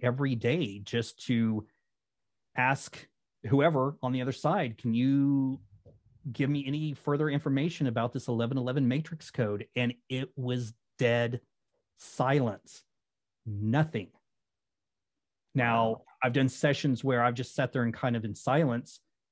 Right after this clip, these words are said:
Speaker 1: you know, thinking of what I was gonna, you know, ask next, and voices have come through.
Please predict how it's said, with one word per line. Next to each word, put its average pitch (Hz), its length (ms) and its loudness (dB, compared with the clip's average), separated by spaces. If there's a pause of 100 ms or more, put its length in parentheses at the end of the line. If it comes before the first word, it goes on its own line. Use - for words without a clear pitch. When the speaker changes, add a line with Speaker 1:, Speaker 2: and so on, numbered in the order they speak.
(280)
Speaker 1:
you 127 80 2
know, 110 80 2
thinking 139 300 2
of 113 140 0
what 131 100 4
I 117 60 2
was 117 120 0
gonna, 117 320 -4
you 123 80 -2
know, 113 120 -2
ask 117 320 -2
next, 135 640 0
and 123 420 0
voices 139 460 2
have 110 120 -4
come 110 220 -4
through. 101 400 -6